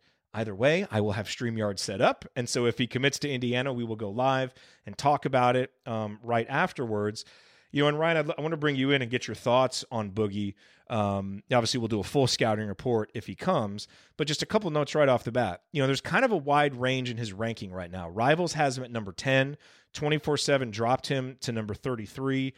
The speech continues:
Rob Cassidy, when he was on with Alex Bozich on Podcast on the Brink, said he thought that was probably because Boogie struggled, you know, during a two or three week stretch this summer, um, which he really equated to just some youthful mistakes, got frustrated, I think showed some visible signs of frustration,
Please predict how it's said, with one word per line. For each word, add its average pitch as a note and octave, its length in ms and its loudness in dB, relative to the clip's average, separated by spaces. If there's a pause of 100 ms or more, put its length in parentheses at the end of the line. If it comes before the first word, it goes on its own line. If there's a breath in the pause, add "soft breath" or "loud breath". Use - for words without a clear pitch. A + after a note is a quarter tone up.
(280 soft breath)
Rob B2+ 240 2
Cassidy, C3 480 2
when A#2+ 80 -2
he A#2+ 80 -2
was A#2 140 -4
on A2+ 240 -2
with G#2+ 120 -6
Alex A2 240 -2
Bozich A#2+ 460 0
on G2+ 80 -8
Podcast A2 640 -6
on F#2+ 80 -12
the F#2+ 60 -12
Brink, D3 340 -2 (440 soft breath)
said - 200 0
he D3+ 120 2
thought C#3+ 320 4
that C#3+ 200 0
was C#3+ 120 -6
probably C3 500 0
because B2 280 -4
Boogie B2 320 0
struggled, C3 640 0
you B2+ 100 -8
know, A#2 80 0
during A#2+ 300 2
a A2+ 60 -2
two C3+ 180 -2
or C3 60 4
three B2+ 220 -4
week A#2+ 180 -2
stretch - 380 0
this G2+ 160 -6
summer, B2 420 0 (400 loud breath)
um, G#2+ 520 0
which C#3+ 180 0
he F#3+ 160 0
really E3+ 300 2
equated C#3+ 560 2
to C#3+ 480 0 (300 soft breath)
just G3 200 2
some F3 140 0
youthful E3 360 0
mistakes, C3+ 460 0
got C3 200 -4
frustrated, C#3+ 800 0
I A#2+ 80 -6
think B2 160 -6
showed C3+ 340 2
some A#2 160 -6
visible C3 420 2
signs C3+ 420 -2
of C3+ 60 -8
frustration, C3+ 800 -4